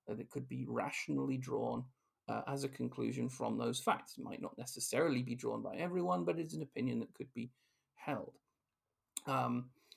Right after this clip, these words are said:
so there is, uh, I should think, at the very least, a decent, uh, chance that we get, um,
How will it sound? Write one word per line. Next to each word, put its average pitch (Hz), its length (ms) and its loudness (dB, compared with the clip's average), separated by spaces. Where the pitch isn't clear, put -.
so 156 440 8
there 160 260 6
is, 151 420 6
uh, 135 340 6
I 139 100 6
should 131 240 -2
think, 175 380 0
at 131 160 0
the 135 60 -4
very 131 260 2
least, 127 360 -2
a 127 120 -4
decent, 135 640 -2
uh, 151 120 -6
chance 131 380 -2
that - 180 -4
we 151 80 2
get, 135 640 0
um, 131 580 2